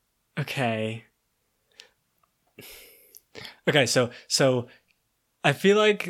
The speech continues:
the argument that you're trying to make there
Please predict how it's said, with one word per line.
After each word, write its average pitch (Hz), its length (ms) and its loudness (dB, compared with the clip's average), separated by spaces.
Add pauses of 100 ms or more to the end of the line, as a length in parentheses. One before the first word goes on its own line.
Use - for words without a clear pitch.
the 143 260 2
argument 135 880 0 (400)
that 135 140 2
you're 127 360 2
trying 117 380 2
to - 140 -4
make 117 360 -8 (100)
there 127 640 0